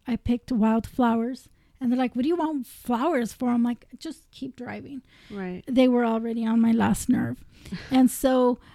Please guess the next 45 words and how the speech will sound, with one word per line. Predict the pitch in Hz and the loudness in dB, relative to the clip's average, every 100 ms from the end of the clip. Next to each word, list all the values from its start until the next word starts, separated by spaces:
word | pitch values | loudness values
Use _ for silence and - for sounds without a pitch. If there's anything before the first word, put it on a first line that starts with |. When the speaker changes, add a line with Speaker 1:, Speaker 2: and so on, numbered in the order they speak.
| _ - | _ -2
Speaker 1:
we | 254 254 | 4 4
get | 240 254 294 | 4 0 0
to | - 311 302 294 | -6 -4 -2 0
the | 262 | 2
ruins, | 240 247 233 220 214 247 - - - - - - | 6 8 8 8 10 8 4 -14 -20 -20 -6 4
and | 247 240 240 247 - _ - | 8 10 8 6 2 _ -8
across | 269 - - 349 392 - | -8 -6 -6 -4 -4 -2
from | 285 254 | 4 6
the | 240 | 6
ruins | 233 233 220 | 2 0 0
that | 226 | -2
they | 233 | -2
wanted | 226 214 214 214 | 0 0 0 -2
us | - | -8
to | - | -4
go | 214 | -4
to, | - | -2
there | 214 214 | -2 -2
was | 190 | -2
an | 220 247 - | -2 -2 -2
old | 226 220 208 | -2 -2 -4
ruined | 208 233 226 226 | 2 4 4 2
church. | - 311 - - - _ _ - - | -2 -10 -10 -18 -18 _ _ -20 -16
Speaker 2:
Mm. | 208 196 190 | -14 -8 0
Speaker 1:
And | 240 | 2
so | 247 | 2
I | 233 | 0
said, | 254 | 0
"Well, | 240 247 | 0 0
I | |
wanna | 254 311 269 | 0 -2 0
go | 240 | -2
this | 202 330 302 - | -4 -6 -8 -10
way." | - - _ _ 269 | -20 -20 _ _ -6
And | 262 | -6
they're | |
like, | 269 294 | -6 -8
"Oh, | 330 | -8
but | 277 | -6
we're | 269 277 | -2 -2
wanting," | 277 269 226 | 0 0 0
and | 247 | -2
I | |
go, | 240 262 | -2 -2
"No, | 240 233 - | -2 -2 -10